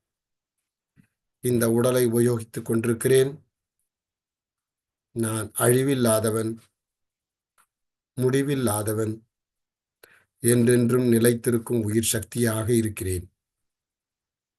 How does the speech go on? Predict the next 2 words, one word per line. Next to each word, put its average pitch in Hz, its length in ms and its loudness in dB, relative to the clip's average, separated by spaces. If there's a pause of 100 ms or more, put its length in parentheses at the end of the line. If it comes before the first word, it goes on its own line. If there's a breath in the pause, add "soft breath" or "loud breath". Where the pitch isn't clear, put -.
(2500 soft breath)
நான் 110 400 0
ஆத்மா. 123 680 0